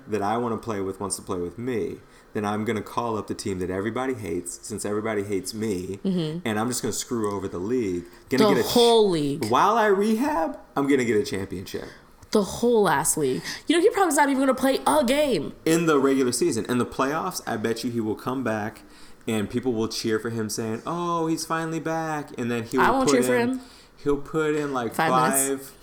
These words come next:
Speaker 1: points a game and get you three rebounds, and he'll get a championship, and then other teams will
Speaker 2: Easy
Speaker 1: say,
Speaker 2: money.
Speaker 1: all he has to do is get out there and move around.
Speaker 2: All, so this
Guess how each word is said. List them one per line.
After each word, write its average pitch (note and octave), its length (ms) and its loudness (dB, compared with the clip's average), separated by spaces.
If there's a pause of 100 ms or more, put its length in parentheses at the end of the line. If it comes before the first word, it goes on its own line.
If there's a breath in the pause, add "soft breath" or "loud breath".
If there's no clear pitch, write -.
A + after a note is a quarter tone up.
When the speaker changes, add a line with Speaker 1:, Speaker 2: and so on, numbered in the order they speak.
(180)
Speaker 1:
points B2+ 600 -4
a G#2 60 -10
game A#2 720 -6
and G#2 160 -6
get G2 220 -4
you F#2 80 -8
three A#2+ 240 -4
rebounds, C#3+ 640 -4
and G#2+ 160 -8
he'll G2+ 280 -2
get G2+ 180 -4
a G2+ 40 -4
championship, C#3 880 -6 (300 soft breath)
and A2 180 -2
then A2 460 -2
other A#2 180 0
teams A#2 300 -4
will A2+ 80 2
Speaker 2:
Easy F#3 200 2
Speaker 1:
say, F#3 60 2
Speaker 2:
money. D#3 380 -2 (300 loud breath)
Speaker 1:
all F3 200 4
he B3+ 180 4
has A3 180 0
to E3 100 0
do D3 480 0 (320)
is A2 160 0
get C3 220 0
out B2 280 -4
there E3 360 -8 (420 soft breath)
and G2+ 320 -2
move A2 240 0
around. F#2 460 -4 (420 loud breath)
Speaker 2:
All, A#3 220 2 (200)
so A3+ 160 -2
this A3+ 240 -2